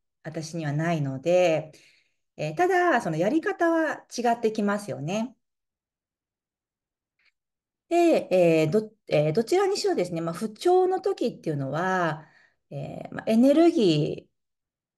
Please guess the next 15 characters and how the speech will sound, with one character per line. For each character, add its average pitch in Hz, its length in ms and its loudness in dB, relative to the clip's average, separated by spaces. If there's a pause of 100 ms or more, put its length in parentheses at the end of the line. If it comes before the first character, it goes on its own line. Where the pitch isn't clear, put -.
(200)
ー - 20 -6
が 196 260 2
循 247 300 0
環 359 220 -4
し - 60 -12
て 381 120 -2
な 392 140 -2
い 339 60 0
っ 226 40 -4
て - 220 -8
い 160 60 0
う 156 100 -4
こ 156 100 -8
と 156 140 -4
が 151 300 -6